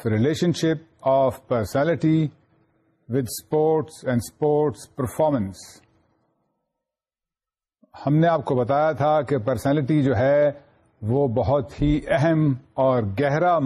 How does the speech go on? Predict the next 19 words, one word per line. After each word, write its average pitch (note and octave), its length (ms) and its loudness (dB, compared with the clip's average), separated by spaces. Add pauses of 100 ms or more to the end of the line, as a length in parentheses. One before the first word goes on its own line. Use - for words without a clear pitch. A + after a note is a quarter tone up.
موضوع C#3 520 2
ہے C#3 280 2 (560)
ماہرین C#3 540 2
نفسیات C3 540 0
کے B2 120 -2
لیے، G#2 240 0 (1040)
اس F3 220 -2
لیے E3 220 2 (120)
ہم C#3+ 220 0
اس C#3+ 160 0
کو D#3 240 0 (120)
بہت D#3+ 320 -2 (200)
ڈیپتھ E3+ 240 0 (120)
سے D#3+ 100 0 (120)
پڑھتے C3+ 320 -2
ہیں C#3+ 420 4
نفسیات C3 640 0
میں، C#3+ 240 4 (440)
اور C#3+ 140 0